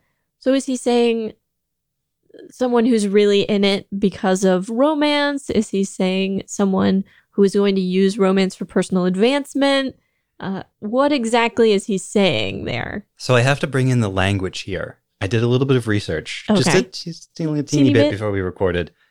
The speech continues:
Speaker 2: The word he says when he says, "You're after Siroko's life," is he says,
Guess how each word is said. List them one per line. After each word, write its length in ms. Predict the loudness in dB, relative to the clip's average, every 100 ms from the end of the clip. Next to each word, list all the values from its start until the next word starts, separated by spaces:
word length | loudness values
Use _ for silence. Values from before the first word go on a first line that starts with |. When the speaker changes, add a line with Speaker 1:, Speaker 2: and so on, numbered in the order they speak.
| _ _ _
Speaker 2:
The 240 | -10 -2
word 280 | 2 2 2
he 120 | -2
says 500 | -6 0 0 0 -6 -10
when 220 | -4 -2 -2
he 100 | -2
says, 420 | -2 0 -2 -4 -12
"You're 260 | 0 2
after 360 | 2 0 -4 -8
Siroko's 680 | -8 -4 -2 0 -2 -2 -6
life," 560 | -2 -2 -2 _ _ _ _ _ _
is 140 | -8
he 60 | -2
says, 320 | 0 0